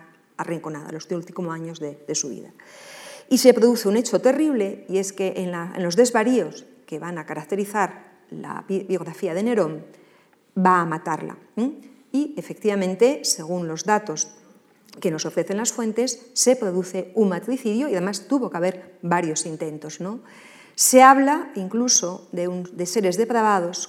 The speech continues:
cuando Agripina ve que va perdiendo la influencia sobre su hijo e intenta seducirle, aprovechando, pues, los desvaríos del comportamiento,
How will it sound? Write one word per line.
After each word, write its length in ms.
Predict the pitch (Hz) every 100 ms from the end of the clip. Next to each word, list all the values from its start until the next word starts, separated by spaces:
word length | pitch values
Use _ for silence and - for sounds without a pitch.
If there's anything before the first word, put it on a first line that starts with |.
| -
cuando 540 | - 269 294 294 220
Agripina 680 | 190 196 214 254 208 165 165 -
ve 680 | 185 226 190 - - - _
que 180 | 226 220
va 220 | 262 -
perdiendo 500 | 240 220 277 262 175
la 80 | 175
influencia 480 | 180 214 233 226
sobre 320 | 160 165 156 160
su 180 | 233
hijo 360 | 233 - 165 160 - _ _
e 80 | 247
intenta 460 | 254 247 190 175 175
seducirle, 680 | 190 160 160 156 - - - _ _
aprovechando, 840 | 220 226 254 247 196 190 196 247 - - -
pues, 180 | 196 185
los 140 | 185
desvaríos 640 | 220 190 175 175 175 180 - - - -
del 440 | 170 - 160 156
comportamiento, 840 | 165 170 196 175 175 165 170 180